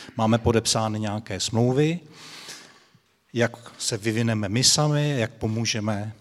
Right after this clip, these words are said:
eh, druhým nebo společnosti. A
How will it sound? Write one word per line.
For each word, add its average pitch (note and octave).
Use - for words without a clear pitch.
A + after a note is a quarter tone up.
eh, G2
druhým A2+
nebo F#2+
společnosti. G2
A G2+